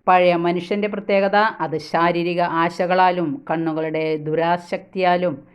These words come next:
ജീവിതത്തിൻ്റെ അഹന്തയാലും നയിക്കപ്പെടുന്നു എന്നുള്ളതാണ്. ഇത് ഒന്ന് യോഹന്നാൻ രണ്ട് പതിനാറിൽ പറയുന്നതാണ്.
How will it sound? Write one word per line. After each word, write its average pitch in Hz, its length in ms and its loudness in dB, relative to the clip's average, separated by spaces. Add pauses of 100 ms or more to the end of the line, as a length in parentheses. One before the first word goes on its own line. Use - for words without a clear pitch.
(340)
ജീവിതത്തിൻ്റെ 170 720 -2 (140)
അഹന്തയാലും 185 680 0 (140)
നയിക്കപ്പെടുന്നു 156 600 -4 (160)
എന്നുള്ളതാണ്. 139 520 -10 (500)
ഇത് 165 160 -2 (100)
ഒന്ന് 170 280 0
യോഹന്നാൻ 160 420 -2 (300)
രണ്ട് 156 260 -2 (120)
പതിനാറിൽ 151 440 -4 (140)
പറയുന്നതാണ്. 156 580 -2